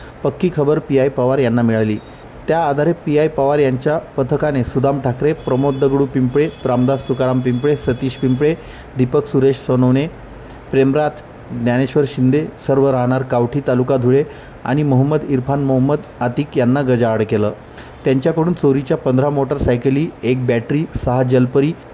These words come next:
असा एकूण चार लाख तेवीस हजार रुपयांचा मुद्देमाल पथकानं ताब्यात घेतला आहे. या चोऱ्या धुळे तालुका, सोनगीर, निजामपूर पोलीस स्टेशनच्या हद्दीत करण्यात आल्या आहेत.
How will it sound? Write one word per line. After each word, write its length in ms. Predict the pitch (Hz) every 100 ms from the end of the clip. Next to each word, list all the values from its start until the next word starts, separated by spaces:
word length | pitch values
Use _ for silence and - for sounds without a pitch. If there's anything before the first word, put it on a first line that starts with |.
| -
असा 240 | 131 175
एकूण 260 | 160 135 156
चार 340 | 131 139 143
लाख 160 | 147 139 139
तेवीस 300 | 135 139 151
हजार 180 | 127 135
रुपयांचा 460 | 135 127 127 120 139
मुद्देमाल 460 | 131 120 131 139 160 - - -
पथकानं 480 | 120 131 123 123 180 -
ताब्यात 240 | 123 113 120
घेतला 280 | 113 113
आहे. 280 | 104 - - - - - 147
या 60 |
चोऱ्या 340 | 147 - 139 151
धुळे 240 | 131 139 143
तालुका, 340 | 139 135 147
सोनगीर, 460 | 127 135 127 135 143 143
निजामपूर 440 | 123 135 127 147
पोलीस 300 | 143 127 139
स्टेशनच्या 460 | - 120 127 127 151
हद्दीत 320 | 117 113 160 165 -
करण्यात 320 | 113 117 117
आल्या 240 | 113 113
आहेत. 220 | 107 104